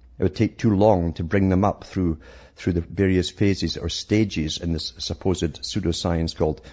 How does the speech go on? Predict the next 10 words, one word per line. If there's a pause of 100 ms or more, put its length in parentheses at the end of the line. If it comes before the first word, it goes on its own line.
(160)
Marxism. (1120)
So
to
be
killed
off.
Same
thing
is
going